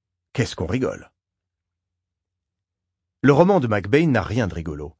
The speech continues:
C'est une œuvre d'une noire beauté. Jamais McBain n'a brossé un portrait plus réaliste de la condition de policier que dans ce livre, à la fin duquel Steve Carella, déguisé en clochard, est à son tour la proie des flammes.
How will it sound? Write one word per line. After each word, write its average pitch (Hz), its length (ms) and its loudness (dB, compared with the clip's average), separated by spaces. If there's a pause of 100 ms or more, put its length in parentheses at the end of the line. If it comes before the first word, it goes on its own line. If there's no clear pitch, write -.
(600)
C'est - 340 -6
une 151 120 4
œuvre 143 280 4
d'une 123 220 0
noire 101 340 0
beauté. 85 480 -8 (1160)
Jamais 156 300 4
McBain 131 440 2
n'a 127 180 2
brossé 113 340 -2
un 120 80 0
portrait 120 460 -2
plus 110 180 -6
réaliste 131 640 -2
de 120 160 -2
la 113 140 2
condition 131 420 -4
de 113 80 -4
policier 113 500 -4
que 156 80 0
dans 123 140 0
ce - 140 -6
livre, 80 360 -8 (800)
à 123 100 2
la 123 80 2
fin 123 120 -2
duquel 113 360 2
Steve - 360 -4
Carella, 117 580 0 (380)
déguisé 120 300 -2
en 110 100 0
clochard, 90 640 -4 (540)
est 135 180 -2
à 156 60 4
son 117 220 -4
tour 135 280 -2
la 135 100 4
proie 90 300 -2
des 80 60 -6
flammes. 62 420 -10